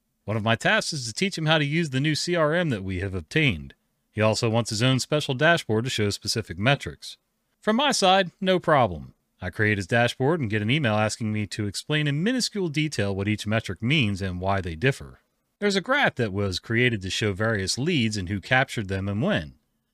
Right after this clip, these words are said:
Not a difficult thing to understand. A-hole sends me an email asking how many leads were created in a certain week. Not difficult to look at the graph. Place your mouse over the key and it'll show a dynamic result. I prepared a response explaining how to put the mouse over the different parts of the mouse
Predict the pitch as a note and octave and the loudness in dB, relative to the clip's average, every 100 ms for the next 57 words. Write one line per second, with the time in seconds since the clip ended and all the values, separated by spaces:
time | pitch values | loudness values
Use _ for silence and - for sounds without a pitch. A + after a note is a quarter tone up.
0 | _ _ C#4+ G#3+ E3+ - D3 B2+ C3 A#2+ | _ _ -2 0 0 -2 -2 0 0 0
1 | A2+ F2+ E2 - C#3 F#2+ C#2 - _ _ | 0 -2 -6 -2 0 0 -6 -18 _ _
2 | _ G2 A2 G#2+ A2+ - A2+ G#2 A#2 D3+ | _ 4 6 6 2 2 0 0 0 2
3 | G#3+ C3+ D3 G#2+ - G2+ G#2+ G#2 G#2 G2 | 2 2 2 0 -2 -2 -2 0 0 2
4 | A2 G2 F#2+ - G#2 G#2+ G2+ F#2+ F2+ - | 0 0 -6 -2 -2 0 -2 -4 -4 -4
5 | G2+ E2+ C#3 B2 - _ _ _ - F#2+ | -4 -2 -2 -2 -4 _ _ _ -12 -6
6 | F#2 F2 G#2+ - G2 G#2+ G#2+ A2+ G#2+ G2+ | -6 -4 -8 -6 -4 -4 -2 -4 -4 -6
7 | A#2 F3+ D3+ D#3 - _ G2+ G2+ G#2+ B2+ | 0 4 4 2 -6 _ -4 -4 -2 0
8 | E3+ F3 D#3+ D#3 F3 F#3 E3 B2 - C#3 | 0 0 -2 -2 -2 0 0 -2 -2 -2
9 | B2 B2 B2+ B2 C3 D3 D3 G#3 - _ | 0 0 2 2 0 -2 -2 -2 -4 _
10 | _ _ _ _ G#2 A2 A2+ A3+ G#3+ D#3+ | _ _ _ _ -2 -2 0 0 0 -2
11 | - G3 E3 A#2+ - B2+ A#2 A#2 G#2 D3 | 0 -2 -2 -6 -2 -2 2 0 0 -2
12 | - A#2+ B2+ - A#2+ G2+ G2 A#2 G2+ - | -2 0 0 0 -2 -2 -2 -4 -4 0
13 | G3 - G2+ F#2+ G2 F#2 F#2+ - | 0 2 -2 -2 -2 -2 -4 -6